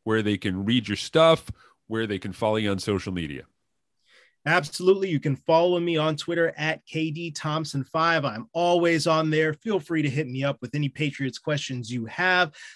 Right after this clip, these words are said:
Speaker 2: Looking to get a little mailbag started, so that could be fun. Um, in, in the, you know, upcoming weeks is gonna be a lot of N F L draft. Uh, as a matter of fact, today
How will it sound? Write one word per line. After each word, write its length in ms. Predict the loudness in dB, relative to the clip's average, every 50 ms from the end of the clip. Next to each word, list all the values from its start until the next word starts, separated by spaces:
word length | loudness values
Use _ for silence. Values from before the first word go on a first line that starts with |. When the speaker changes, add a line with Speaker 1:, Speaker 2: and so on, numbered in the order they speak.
| -8 _
Speaker 2:
Looking 220 | -4 -2 0 0
to 60 | 2 4
get 100 | 4 4
a 40 | 4
little 200 | 4 4 2 2
mailbag 600 | 2 0 0 0 -2 -2 -2 -2 -2 -4 -4 -6
started, 440 | -8 -6 -2 -2 0 -2 -2 -4 -6
so 120 | -4 -2
that 180 | -2 -2 -2 -2
could 100 | -4 -6
be 80 | -6
fun. 440 | -8 -10 -10 -8 -6 -4 -4 -6 -8 -12 _ _ _ _ _ _ _
Um, 500 | -2 2 4 4 4 4 4 2 -2 -6 -10 _ _ _ _
in, 340 | 2 2 2 4 2 -2 -2
in 200 | -2 -2 0 2
the, 320 | 2 4 4 2 0 0 -2
you 80 | 0
know, 260 | 0 0 0 -2 -4 -4
upcoming 460 | -2 -2 -2 2 4 4 4 4 2 2
weeks 320 | 2 2 2 2 0 -4
is 140 | -6 -2 2
gonna 220 | 4 4 4 4
be 140 | 2 2 2
a 80 | 2 4
lot 220 | 4 4 4 4
of 80 | 4 4
N 160 | 4 2 0
F 80 | -2 0
L 180 | 2 2 2 4
draft. 500 | 4 4 4 4 4 2 -2 -6 _ _ -8
Uh, 220 | -6 -4 -2 -2
as 140 | -2 -4 -4
a 40 | -2
matter 180 | 0 2 2 2
of 80 | 2 0
fact, 260 | 0 0 0 0 -2
today 480 | -8 -4 0 4 4 4 4 2 -2